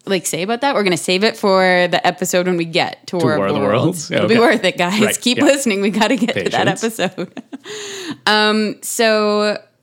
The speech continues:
Speaker 1: yeah, so Tom Cruise is busy and J J is finishing up, and he's realizing this, the Mission Impossible movie he wants to tell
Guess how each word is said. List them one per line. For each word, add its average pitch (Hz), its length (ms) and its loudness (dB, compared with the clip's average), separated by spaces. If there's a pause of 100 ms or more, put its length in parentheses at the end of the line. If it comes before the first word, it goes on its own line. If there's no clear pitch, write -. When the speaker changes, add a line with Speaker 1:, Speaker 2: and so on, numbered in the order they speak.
(360)
Speaker 1:
yeah, 311 280 2
so 220 180 -2
Tom 226 300 -2
Cruise 226 420 -2
is 185 340 -2
busy 170 540 -4
and 180 220 -6
J 170 160 -4
J 180 160 -4
is 175 100 -6
finishing 180 400 -8
up, 165 240 -4
and 165 380 -4
he's 175 260 -10
realizing 170 540 -4
this, 165 300 -10 (120)
the 196 80 -4
Mission 196 240 -2
Impossible 185 440 -6
movie 165 220 -6
he 247 240 -6
wants 240 260 -4
to 190 60 -12
tell 175 240 -4